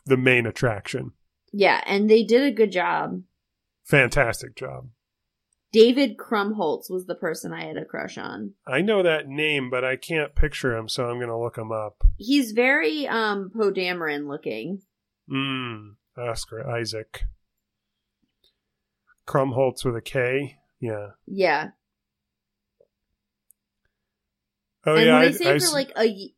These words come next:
Speaker 2: a year, I truly mean that it was just, like, one year that movie was on, and I was like, "Oh my God."
Speaker 1: Yeah, I see the resemblance to Poe Dameron.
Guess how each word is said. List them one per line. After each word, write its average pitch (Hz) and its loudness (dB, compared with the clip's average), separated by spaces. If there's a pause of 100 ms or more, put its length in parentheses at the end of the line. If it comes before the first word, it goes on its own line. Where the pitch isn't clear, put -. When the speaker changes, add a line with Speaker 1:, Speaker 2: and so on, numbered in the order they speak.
Speaker 2:
a 208 0
year, 208 2
I 185 2
truly 240 -4
mean 208 -4
that 185 -2
it 190 -2
was 185 -6
just, 180 -12
like, 180 -4
one 180 -8
year 175 -6
that 160 0
movie 160 -8
was 156 -6
on, 143 -6
and 147 -12
I 151 -8
was 160 -14
like, 147 -4
"Oh 170 -6
my 175 -10
God." 160 -4 (840)
Speaker 1:
Yeah, 127 4
I 147 4
see 170 0
the 147 2
resemblance 123 -2
to 120 -4
Poe 127 4
Dameron. 113 -4